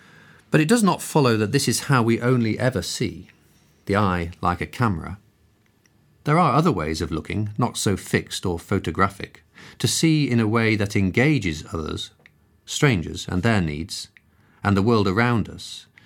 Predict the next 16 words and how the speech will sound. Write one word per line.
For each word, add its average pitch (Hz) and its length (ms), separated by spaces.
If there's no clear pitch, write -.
is 113 140
not 185 180
so 135 240
much 120 260
to 110 80
gaze 90 640
at 82 460
as 107 160
to 110 140
inquire 101 760
and 95 180
question, - 520
to - 120
look 110 340
out 120 320
for 78 500